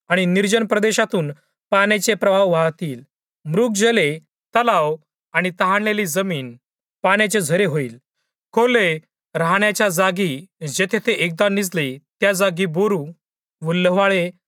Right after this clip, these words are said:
यासहित गवत उगवेल. तेथील महामार्गाला पवित्रतेचा मार्ग असे म्हणतील. अशुद्ध त्यामध्ये चालणार नाहीत,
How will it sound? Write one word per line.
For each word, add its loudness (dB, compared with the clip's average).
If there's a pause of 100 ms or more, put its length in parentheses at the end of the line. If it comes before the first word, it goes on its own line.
(160)
यासहित 0 (160)
गवत 0
उगवेल. -6 (480)
तेथील 0
महामार्गाला 2 (380)
पवित्रतेचा 0
मार्ग 0 (340)
असे -2
म्हणतील. -6 (300)
अशुद्ध 2 (100)
त्यामध्ये 2
चालणार 0
नाहीत, -4